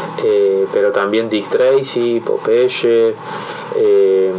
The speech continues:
este, es decir, hay, hay un mundo dentro de los diarios también de circulación de los superhéroes y de las historietas que me parece que está, si no entiendo mal yo el,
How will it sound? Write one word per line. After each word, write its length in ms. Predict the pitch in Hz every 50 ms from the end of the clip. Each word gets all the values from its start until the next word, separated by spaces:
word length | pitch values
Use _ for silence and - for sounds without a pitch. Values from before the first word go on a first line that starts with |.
| 92 95 95 95 95 98 - - - - - - - - -
este, 240 | - - 101 101 104
es 80 | 107
decir, 380 | 104 101 - 120 110 101 104 - - -
hay, 240 | 113 113 123 123 120 120 -
hay 140 | 123 131
un 200 | 135 127 117 113
mundo 400 | 117 123 127 127 131 127 123 113
dentro 300 | 104 113 113 113 - 113
de 60 | 104 98
los 140 | 98 87
diarios 420 | 110 113 117 127 131 123 120 110 -
también 460 | - - 98 98 101 104 113 120 131 147 156 160 - - - - - - - - - - - - - - - - - - - - -
de 100 | 107 98
circulación 560 | - 107 95 98 101 98 95 95 - 120 120
de 80 | 113
los 120 | 104 95 -
superhéroes 600 | - 98 - 101 110 120 127 143 151 151 - -
y 60 | 101
de 80 | 95 92
las 160 | - - -
historietas 580 | - - 104 101 120 131 131 135 151 151 143
que 400 | - - - 95 98 95 92 - - - - - - - - - 123
me 120 | 110 104 101
parece 300 | - 101 104 113 131 127
que 80 | -
está, 280 | 107 - 113 110 104 - - - - - - - - - - - -
si 260 | 98 - - - 107 101
no 260 | 101 101 101 107 113
entiendo 580 | 113 110 101 - - 110 110 110 107 107 104
mal 280 | 101 104 107 113 113 110
yo 300 | - - - 110 113 113
el, 200 | 110 104 98 -